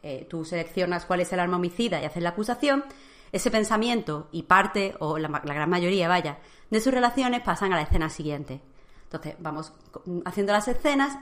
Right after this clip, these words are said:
y al final, eh, pues hay que presentar ya la, la, acusación seria, que es ya decir lo típico en un murder mystery. ¿Quién? ¿Con qué objeto?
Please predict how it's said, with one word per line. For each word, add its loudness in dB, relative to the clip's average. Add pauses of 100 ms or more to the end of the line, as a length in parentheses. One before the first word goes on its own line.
y 0
al 4
final, 2 (560)
eh, 0
pues -4
hay -2
que -4
presentar 0
ya 4
la, 6
la, 2 (500)
acusación 0
seria, 6 (340)
que 2
es 2
ya 2
decir 0
lo -6
típico 0
en 0
un -2
murder -2
mystery. -8
¿Quién? 4
¿Con -10
qué 0
objeto? 0